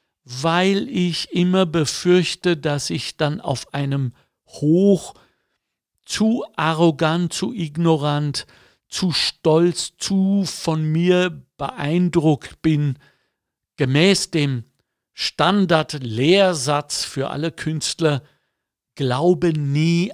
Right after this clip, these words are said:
an deinen eigenen Mythos“, <laughs> sage ich mir dann auch immer, gerade wenn's mir gut geht, gerade nach großen Erfolgen, „das Beste kommt doch erst noch, Alter,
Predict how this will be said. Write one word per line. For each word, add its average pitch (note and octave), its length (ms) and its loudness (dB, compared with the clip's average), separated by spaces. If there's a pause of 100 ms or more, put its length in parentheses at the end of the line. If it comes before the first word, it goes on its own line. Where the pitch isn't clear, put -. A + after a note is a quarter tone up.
an C#3+ 200 -2
deinen C3+ 400 -2
eigenen A#2+ 680 -4
Mythos“, D#3 760 -2 (640)
<laughs> - 120 -6 (600)
sage C4+ 340 4
ich G3 160 0
mir A#3 180 4
dann G#3+ 220 4
auch F#3 220 0
immer, E3+ 260 2
gerade D#3+ 320 4
wenn's E3 260 -4
mir D#3+ 120 -2
gut D3 200 -2
geht, C#3+ 220 -6
gerade E3 320 4
nach C#3+ 200 -2
großen C#3+ 360 -4
Erfolgen, C3+ 460 -2
„das B2 200 -4
Beste - 640 -4 (340)
kommt C3 360 2
doch - 180 2
erst A#2+ 400 -6
noch, B2 340 -2
Alter, A#2+ 480 -2